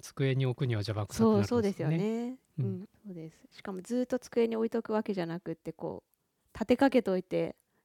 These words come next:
Speaker 2: やりたい時机に出してとかいうことやってるので。
Speaker 1: なあ、そうすると、お、七十二鍵とか八十八鍵だと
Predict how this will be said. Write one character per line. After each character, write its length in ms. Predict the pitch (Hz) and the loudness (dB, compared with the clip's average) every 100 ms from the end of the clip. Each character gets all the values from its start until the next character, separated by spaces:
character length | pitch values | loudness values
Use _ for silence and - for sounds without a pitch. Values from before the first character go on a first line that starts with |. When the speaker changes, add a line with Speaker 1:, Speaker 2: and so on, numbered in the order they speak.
| _ | _
Speaker 2:
や 120 | 208 | 0
り 100 | 226 | 2
た 100 | 226 | 4
い 80 | 226 | 4
時 280 | 240 226 196 | 2 -2 -4
机 240 | - 196 | -2 0
に 100 | 190 | 2
出 160 | 185 190 | 2 0
し 100 | - | -2
て 200 | 175 - | -8 -8
と 120 | - | -8
か 120 | - | -6
い 80 | 160 | -4
う 80 | 160 | -4
こ 140 | 165 | -8
と 100 | 156 | -8
や 80 | 156 | -8
っ 20 | 156 | -6
て 200 | - 165 | -4 -4
る 120 | 165 | -6
の 160 | 170 | -10
で。 280 | 160 160 180 _ _ _ _ 104 107 _ _ _ _ _ _ - | -8 -8 -10 _ _ _ _ -20 -20 _ _ _ _ _ _ -8
Speaker 1:
な 180 | 151 120 | -4 -4
あ、 40 | |
そ 180 | 110 127 | -4 -8
う 40 | 117 | -8
す 140 | 135 | -4
る 120 | 127 | -6
と、 380 | - 120 113 147 - - | -4 -2 -2 -4 -14 -18
お、 100 | 170 - _ _ | -18 -20 _ _
七 240 | 139 123 131 | -2 0 2
十 160 | 127 | 2
二 80 | 113 | 2
鍵 160 | 117 110 | 0 0
と 120 | 113 | -2
か 160 | - 107 | -4 -4
八 300 | - 127 123 | -4 -4 -4
十 120 | 117 | -2
八 120 | 117 | -2
鍵 200 | - 113 | -2 -2
だ 120 | 110 104 | -2 -2
と 280 | 110 117 | -4 -6